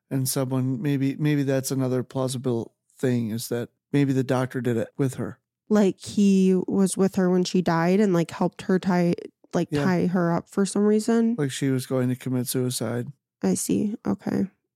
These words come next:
Speaker 1: And he was just gonna let her do it.
Speaker 2: Okay.
Speaker 1: Maybe that's one plausible thing.
Speaker 2: Yeah.
Speaker 1: Um, that's really weird, right? Like, that's not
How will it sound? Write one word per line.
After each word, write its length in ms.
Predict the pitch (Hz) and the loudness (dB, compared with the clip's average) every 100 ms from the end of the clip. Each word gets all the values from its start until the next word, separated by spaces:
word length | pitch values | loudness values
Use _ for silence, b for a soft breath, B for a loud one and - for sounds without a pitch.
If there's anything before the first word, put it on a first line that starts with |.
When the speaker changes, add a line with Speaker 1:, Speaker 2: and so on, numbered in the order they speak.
| _ | _
Speaker 1:
And 340 | 147 139 135 127 | -4 -2 0 0
he 220 | 135 127 | 0 0
was 160 | 123 120 | -2 -6
just 240 | 123 - | -8 -6
gonna 180 | 123 117 | -6 -4
let 140 | 120 | -4
her 100 | 110 | -4
do 160 | 117 107 | -4 -4
it. 120 | - _ _ _ _ _ _ _ - | -6 _ _ _ _ _ _ _ -10
Speaker 2:
Okay. 320 | 214 - - - _ _ _ _ _ _ _ - | -10 -10 -18 -20 _ _ _ _ _ _ _ 0
Speaker 1:
Maybe 320 | 143 139 135 | 2 2 2
that's 300 | 131 131 135 | 0 0 0
one 260 | 131 127 | 0 0
plausible 580 | 123 131 127 131 127 120 | -2 -2 0 -2 -2 -4
thing. 420 | 131 - 107 110 - _ _ _ _ _ | -6 -8 -10 -10 -14 _ _ _ _ _
Speaker 2:
Yeah. 300 | 214 - 202 - _ - | 0 0 -2 -6 _ -6
Speaker 1:
Um, 640 | 139 127 120 113 113 117 - _ - | -2 -2 -4 -6 -6 -10 -14 _ -4
that's 280 | 131 131 131 | -4 -4 -4
really 340 | 123 131 143 | 0 2 2
weird, 560 | 165 240 190 135 156 180 _ _ - | 2 0 2 2 0 -4 _ _ -6
right? 360 | 127 127 147 - _ - | -2 0 -2 -4 _ -8
Like, 120 | 131 | -4
that's 260 | 139 135 - | -2 -4 -2
not 340 | 135 127 - | -2 -2 -4